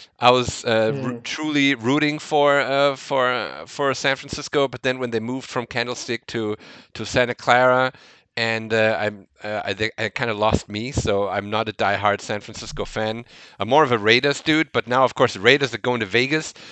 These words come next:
Speaker 1: and this just showed me
Speaker 2: Oh,
Speaker 1: how
Speaker 2: that was
Speaker 1: fucked
Speaker 2: made
Speaker 1: up
Speaker 2: official
Speaker 1: the
Speaker 2: yesterday, which is hilarious 'cause they haven't played one game yet, and they're claiming the three titles won by,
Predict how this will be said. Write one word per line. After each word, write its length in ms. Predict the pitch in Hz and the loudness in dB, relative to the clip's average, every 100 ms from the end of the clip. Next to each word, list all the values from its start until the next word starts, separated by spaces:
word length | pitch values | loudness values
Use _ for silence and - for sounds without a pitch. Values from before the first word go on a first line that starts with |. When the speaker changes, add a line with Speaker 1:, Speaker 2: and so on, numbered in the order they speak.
| - _ | -20 _
Speaker 1:
and 160 | 120 107 | -2 0
this 180 | 127 - | 0 0
just 120 | 101 | -2
showed 160 | - 127 | 0 0
me 100 | 120 | 2
Speaker 2:
Oh, 80 | 113 | 2
Speaker 1:
how 60 | |
Speaker 2:
that 160 | 123 - | 2 4
was 120 | 147 | 4
Speaker 1:
fucked 140 | 151 165 | 4 4
Speaker 2:
made 80 | |
Speaker 1:
up 120 | 147 139 | 4 4
Speaker 2:
official 340 | - 123 107 | 4 4 6
Speaker 1:
the 60 | 151 | 4
Speaker 2:
yesterday, 480 | 165 - 147 131 135 147 | -2 -4 -4 -4 -6 -4
which 280 | 147 151 - | -2 -2 -4
is 260 | 170 170 | -4 -2
hilarious 600 | - 180 175 185 196 165 | 0 0 2 2 2 0
'cause 180 | - 147 | -4 -6
they 100 | 135 | -4
haven't 280 | 135 147 170 | -4 -6 -6
played 260 | 160 156 135 | -2 0 0
one 260 | 139 151 | -2 -4
game 240 | 151 151 147 | -4 -4 -2
yet, 220 | 135 135 | -2 -2
and 100 | 147 | 0
they're 220 | 135 127 | 2 2
claiming 460 | 123 - 147 139 131 | 0 0 2 2 0
the 100 | 120 | -4
three 400 | 123 143 143 139 | -2 0 2 0
titles 540 | 135 - 143 123 123 127 | -2 -2 0 0 -4 -6
won 240 | 131 127 | -6 -2
by, 240 | 123 123 | -2 -2